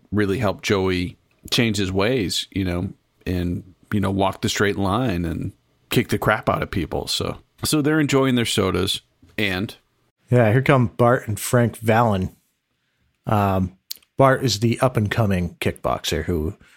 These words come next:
Speaker 2: really wants a piece of Joey. He wants to take him down. Overacting a little bit. <laughs>
Speaker 1: Just right, but just
Speaker 2: <laughs>
Speaker 1: right, though.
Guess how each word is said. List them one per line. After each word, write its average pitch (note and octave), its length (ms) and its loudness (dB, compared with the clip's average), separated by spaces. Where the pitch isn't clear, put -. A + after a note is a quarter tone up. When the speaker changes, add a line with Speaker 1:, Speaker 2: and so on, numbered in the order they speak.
Speaker 2:
really B2+ 580 4
wants G#2+ 380 0
a G2 60 -2
piece - 600 -2
of F2 160 -2
Joey. - 500 -4
He G#2 140 -2
wants F2+ 280 -2
to - 60 -18
take - 220 -4
him B1 120 -6
down. - 320 -6
Overacting A#2 840 2
a G3 40 -2
little C3 340 4
bit. - 240 -2
<laughs> - 580 -2
Speaker 1:
Just - 260 2
right, F2+ 300 4
but G#2 120 0
just - 320 4
Speaker 2:
<laughs> - 0 -
Speaker 1:
right, F#2 300 2
though. - 220 0